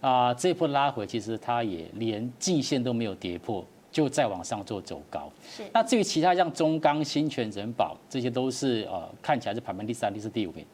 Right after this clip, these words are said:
Speaker 1: 比较多的是什么？国泰金、兆丰金、永丰金，然后隔壁这一栏是什么？中信金、
Speaker 2: 对。
Speaker 1: 第一金，还有富邦金。所以这个呢，可能也是呼应刚刚这个燕君所说的，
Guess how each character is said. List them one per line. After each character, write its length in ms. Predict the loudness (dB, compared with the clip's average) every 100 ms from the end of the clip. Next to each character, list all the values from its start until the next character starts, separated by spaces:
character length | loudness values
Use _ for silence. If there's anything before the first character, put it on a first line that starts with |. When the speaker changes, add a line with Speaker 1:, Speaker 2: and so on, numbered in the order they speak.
| -20 -20 -4
Speaker 1:
比 80 | 2
较 120 | 4
多 200 | 4 4
的 60 | 4
是 100 | 4
什 100 | 2
么？ 180 | 0 -6 -14 -20 -8
国 180 | 2 4
泰 240 | 4 4 4
金、 380 | 4 4 2 -6 2
兆 200 | 4 6
丰 300 | 4 2 2
金、 340 | 2 2 2 2
永 180 | 0 2
丰 240 | 2 2
金， 320 | 2 2 0 -6 -16 -2
然 120 | 2
后 80 | 4
隔 180 | 4 4
壁 140 | 4
这 140 | 6 4
一 60 |
栏 200 | 4 0
是 80 | -2
什 100 | -4
么？ 160 | -4 -10 -16 -2
中 200 | 0 4
信 260 | 4 4 4
金、 400 | 2 2 0 -6
Speaker 2:
对。 80 | -12 -4 4
Speaker 1:
第 280 | 6 8
一 60 | 6
金， 380 | 4 2 2 -2
还 120 | -2
有 100 | 0
富 180 | 0 0
邦 220 | 0 0
金。 240 | -2 -6 -6 -14 -20 -20 -18
所 120 | 2 2
以 60 |
这 160 | 4 4
个 100 | 4
呢， 220 | 6 4 2
可 220 | -2 0
能 120 | 2
也 200 | 2 0
是 340 | 0 2 2 -2 -6
呼 240 | 2 4
应 180 | 4 2
刚 260 | 0 0 0
刚 300 | 0 0 0
这 240 | 2 2
个 220 | 2 0
燕 240 | 2 2 2
君 180 | 0 -2
所 160 | -4
说 300 | -6 -4 -2
的， 160 | -2